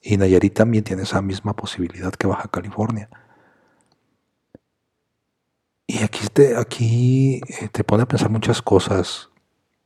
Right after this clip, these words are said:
Te puedes ir, a lo mejor dices, bueno, pues es que los gobiernos los abandonan.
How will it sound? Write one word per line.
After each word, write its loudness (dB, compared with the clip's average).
Te 4
puedes 4
ir, 0
a -2
lo 0
mejor 0
dices, -4
bueno, -4
pues -12
es -6
que -4
los -8
gobiernos 0
los 2
abandonan. 2